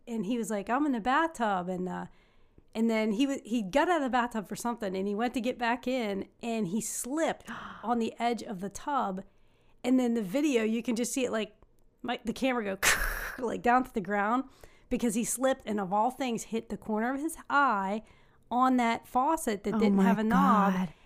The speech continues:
Speaker 1: and gashed the corner of his head and had to go and get, like,
Speaker 2: Is that
Speaker 1: a
Speaker 2: when he had
Speaker 1: staple,
Speaker 2: staples?
Speaker 1: yeah,
Speaker 2: Yeah,
Speaker 1: in his
Speaker 2: yeah.
Speaker 1: head. So, like, there you go. Like, the land, like, and granted, like, I felt like the worst parent in the world that I'm vi-, literally videoing my child while he gets an injury. But it's like,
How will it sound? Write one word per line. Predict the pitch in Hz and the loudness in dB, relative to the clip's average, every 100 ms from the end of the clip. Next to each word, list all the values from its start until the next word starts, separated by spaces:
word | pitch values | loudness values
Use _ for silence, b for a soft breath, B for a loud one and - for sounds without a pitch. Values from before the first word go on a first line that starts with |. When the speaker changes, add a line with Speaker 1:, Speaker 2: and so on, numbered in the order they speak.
| b | b
Speaker 1:
and | 247 247 | 0 2
gashed | 233 220 240 269 - | 4 4 4 2 -2
the | 254 | -4
corner | - 247 247 | -2 -2 0
of | 233 | -2
his | 233 | -4
head | - 254 214 202 | -2 0 2 0
and | 202 208 | -2 -4
had | 208 220 | -2 -2
to | |
go | 196 208 | -2 -2
and | 208 | -2
get, | 208 208 - | -2 -6 -8
like, | 226 214 | -4 0
Speaker 2:
Is | |
that | 208 | 2
Speaker 1:
a | |
Speaker 2:
when | 262 | 4
he | 285 | 4
had | 269 | 2
Speaker 1:
staple, | 226 214 233 294 | 2 2 2 0
Speaker 2:
staples? | 277 | -2
Speaker 1:
yeah, | 226 202 196 | 2 4 4
Speaker 2:
Yeah, | 190 | 2
Speaker 1:
in | |
his | 190 185 | -2 -2
Speaker 2:
yeah. | 185 185 | 0 0
Speaker 1:
head. | 208 214 b b b b b b | 0 -6 b b b b b b
So, | - 359 | 2 4
like, | 370 359 | 4 2
there | 254 320 | 0 4
you | 370 359 | 4 4
go. | 294 302 269 | 2 2 2
Like, | 240 233 | 0 -2
the | |
land, | 233 254 247 - | -2 0 -2 -2
like, | 233 - | -4 0
and | 220 | -2
granted, | 202 254 285 220 | 2 4 4 2
like, | 214 | 2
I | 208 | 0
felt | - 247 | 2 2
like | 247 | 2
the | 233 | -2
worst | 202 220 - | -2 -2 0
parent | - 226 240 | 2 2 0
in | 214 | 0
the | 202 | 0
world | 190 226 226 | 2 2 2
that | 202 | 0
I'm | 185 196 | 0 0
vi-, | 170 233 233 | 2 2 4
literally | 247 269 269 247 196 | 4 6 6 2 2
videoing | - 240 233 | 2 2 2
my | 226 208 | 2 0
child | 190 220 220 190 | 2 4 4 2
while | 175 196 226 254 | 2 6 8 6
he | 247 | 4
gets | 208 226 | 0 -2
an | 220 | 0
injury. | 214 226 214 196 | 0 0 0 0
But | 202 226 | 0 0
it's | 226 | 2
like, | 254 | -2